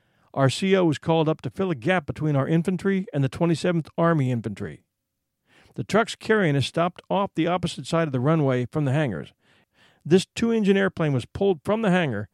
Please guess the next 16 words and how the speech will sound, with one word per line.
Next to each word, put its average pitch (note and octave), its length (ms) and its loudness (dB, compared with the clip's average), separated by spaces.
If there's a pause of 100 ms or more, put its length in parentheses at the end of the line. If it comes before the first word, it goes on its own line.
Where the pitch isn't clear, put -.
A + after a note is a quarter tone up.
(200)
to D#3+ 140 0
off F3 200 0
the F3 120 -2
runway, B2 480 0 (100)
where C3 140 0
it C3 40 2
was C3+ 160 0
engulfed B2+ 520 -2
in F3 100 0
flames C3 480 -2 (280)
from B2 200 0
one D3 180 2
end D#3+ 200 0
to D3+ 80 0
the C3+ 120 0
other. C3+ 300 -4